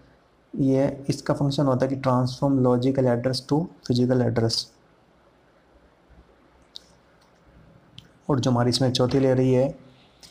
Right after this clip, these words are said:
host to network layer, जिसको हम लिंक लेयर भी बोलते हैं।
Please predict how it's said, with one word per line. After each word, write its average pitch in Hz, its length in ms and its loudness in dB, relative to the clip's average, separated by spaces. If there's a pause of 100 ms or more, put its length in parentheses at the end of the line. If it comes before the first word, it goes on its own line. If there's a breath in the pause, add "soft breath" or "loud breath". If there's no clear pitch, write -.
(240 loud breath)
host 139 300 0
to 143 120 2
network 135 340 2
layer, 120 260 2 (640)
जिसको 131 360 0
हम 147 240 2
लिंक 143 300 2
लेयर 131 260 2
भी 135 80 2
बोलते 117 340 -2
हैं। 107 140 -10